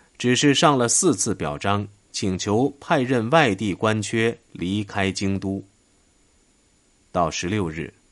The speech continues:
太后显然是要支持苏东坡的，因为太后对重臣说，苏东坡的意思是指国家官员的宽严，他并没有对皇帝本身有任何不敬，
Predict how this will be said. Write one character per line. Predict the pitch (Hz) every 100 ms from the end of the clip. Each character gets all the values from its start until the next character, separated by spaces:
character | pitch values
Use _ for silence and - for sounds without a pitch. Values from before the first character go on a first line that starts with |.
| _ _
太 | - 104
后 | - 110
显 | 95 101 87
然 | 85 107
是 | 123 127
要 | 101 85
支 | - 151 156
持 | 151 - 76
苏 | 80 90
东 | 85 85
坡 | - 90 85
的， | 78 - _ _ _ _
因 | 120 123
为 |
太 | 113 - 127
后 | 101 131 90
对 | 120 110
重 | 104 160 107
臣 | - 87 95
说， | 107 104 104 - -
苏 | - 160 156
东 | 160 160
坡 | 151 151
的 | 117
意 | 120 104
思 | - 87
是 | 82 113
指 | 98 80
国 | - 90 104
家 | 104 113
官 | 110 139 135
员 | 123 85 98
的 | 104
宽 | - 139 139
严， | 127 76 76 104 - - -
他 | 156
并 | 160 220 185
没 | 135
有 | 131 90
对 | 110
皇 | 95 92 101
帝 | 127
本 | 107 - 73 76
身 | - 117
有 | 104 80
任 | 104 156 95
何 | - 90
不 | - 95
敬， | 127 110